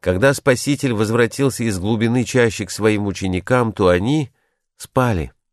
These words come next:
Спал даже и Пётр. И к нему особенно Спаситель обратился с кротким укором: «Симон, ты спишь? Не мог ты бодрствовать один час?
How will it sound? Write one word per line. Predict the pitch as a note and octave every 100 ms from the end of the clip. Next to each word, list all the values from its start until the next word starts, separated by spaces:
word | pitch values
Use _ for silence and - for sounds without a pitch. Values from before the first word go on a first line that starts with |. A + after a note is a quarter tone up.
| _ _ _ _ _ _ _ _ _ -
Спал | - B2 B2+
даже | A#2 A#2 G#2
и | - A2
Пётр. | - A2+ F2 - - _ _ _ _ _ _ _ _ _ _ _ _
И | G#2+ A#2
к |
нему | C3 D3 F#3
особенно | E3+ - D3+ C#3 A#2+
Спаситель | G#2 G#2+ G2 G#2+ G#2 F#2+ F#2
обратился | F2+ F2+ - A2+ - F#2
с |
кротким | - G#2 G2 - E2+
укором: | E2 - F#2+ F2 D#2 C2 - _
«Симон, | - - A2 D#2 B1+ A1+ _
ты | C#2
спишь? | - - G#2 G#2 - _ _ _ _ _ _ _ _ _ _ _
Не | F2+ G2
мог | C3 D#3+
ты | - C3
бодрствовать | F2+ B2 B2+ A2+ - A#2 A2 G#2+ G2+
один | G2 A2+ G#2
час? | - A#2+ A#2+ - -